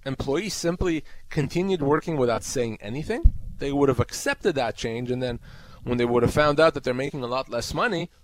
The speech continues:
they wouldn't have been able to do anything about it. So yeah, you can take things out for a spin, you can try things, but you have to tell your employer that that's what you're doing in order to preserve your rights.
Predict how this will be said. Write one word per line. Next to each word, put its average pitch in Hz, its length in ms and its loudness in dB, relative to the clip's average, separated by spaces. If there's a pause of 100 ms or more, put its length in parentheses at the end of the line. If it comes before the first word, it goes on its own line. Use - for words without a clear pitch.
(120)
they 131 120 4
wouldn't 165 220 6
have 151 120 0
been 147 100 0
able 143 200 4
to 139 100 -8
do 131 140 2
anything 123 340 -2
about 143 300 2
it. 147 180 -2 (140)
So - 160 -4
yeah, 139 200 2 (100)
you 147 140 -4
can 233 380 -2
take 196 280 -6
things 175 280 -2
out 165 180 4
for 156 160 2
a 131 40 4
spin, 165 380 0
you 131 80 -2
can 185 260 -4
try 180 400 0
things, 151 340 -4 (420)
but 127 120 2
you 127 100 0
have 165 320 -2
to 180 80 2
tell 156 240 2
your 139 160 2
employer 165 400 2
that 117 140 -2
that's 135 200 0
what 131 140 -6
you're 135 80 -4
doing 156 420 2
in 123 140 -6
order 151 280 4
to 147 140 -2
preserve 123 600 -2
your 120 140 0
rights. 104 480 -8